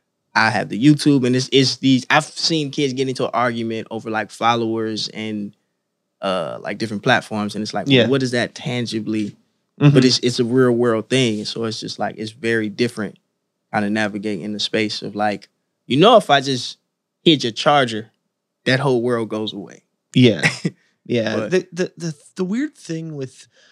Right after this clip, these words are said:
Speaker 2: social media is I, that I've observed is I think that there are some kids that view it in the same way that I probably viewed, like, playing a video game.
Speaker 1: Yes.
Speaker 2: But the only issue is that it's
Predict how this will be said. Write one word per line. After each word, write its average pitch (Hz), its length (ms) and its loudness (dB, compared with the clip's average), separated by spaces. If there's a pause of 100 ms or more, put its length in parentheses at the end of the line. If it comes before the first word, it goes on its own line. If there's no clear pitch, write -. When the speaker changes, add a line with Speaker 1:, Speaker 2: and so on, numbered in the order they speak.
(160)
Speaker 2:
social 147 460 4
media 127 580 4
is 117 220 0
I, 113 240 2 (240)
that 123 200 2
I've 127 280 2
observed 156 640 2
is 123 80 -4
I 131 80 4
think 151 240 -4
that 160 100 -2
there 143 160 4
are 127 60 0
some 143 340 -4
kids 135 380 -2
that 120 280 2 (320)
view 131 320 6
it 123 120 6
in 127 160 -2
the 120 80 0
same 120 380 -2
way 120 160 4
that 120 200 4
I 110 160 2
probably 117 480 0
viewed, 113 340 -2
like, 98 200 0
playing 107 340 -2
a - 40 -4
video 131 380 2
game. 190 420 4 (580)
Speaker 1:
Yes. 160 500 4
Speaker 2:
But 151 200 6
the 151 120 -2
only 165 360 -2
issue 143 360 -4
is 120 160 -4
that 117 220 0
it's - 280 -6